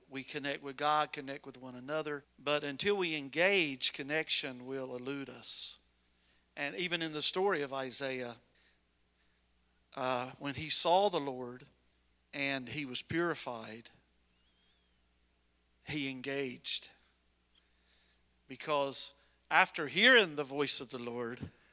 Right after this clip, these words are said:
<laughs> Isaiah said, "Here I am. Here am I." He, he engaged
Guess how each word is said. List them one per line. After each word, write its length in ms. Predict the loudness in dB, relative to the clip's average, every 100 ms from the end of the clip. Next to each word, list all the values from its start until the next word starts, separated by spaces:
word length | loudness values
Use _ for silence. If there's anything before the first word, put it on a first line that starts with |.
| _ -20
<laughs> 1400 | -20 _ _ _ -20 -20 -20 -20 -20 _ _ _ -2
Isaiah 720 | 2 2 2 2 2 2 -2 -6 _ -20 _ -8
said, 560 | -4 0 0 0 -4 -18 _ _ _ _
"Here 420 | -14 -8 -4 -2 0
I 160 | 0
am. 320 | -2 -6 -10 -14 -20 _ _ _ _ _ _ _ _ _ _ _
Here 280 | -12 -8 -6
am 160 | -8
I." 200 | -10 -12 -14 -20 _ _ _ _ _ _ _ _ _ _ _ _ _ _
He, 420 | _ -10 -10 -12 -18 _ _ _ _ _ _
he 200 | -12 -10
engaged 880 | -10 -4 -2 0 -2 -6 -6 -6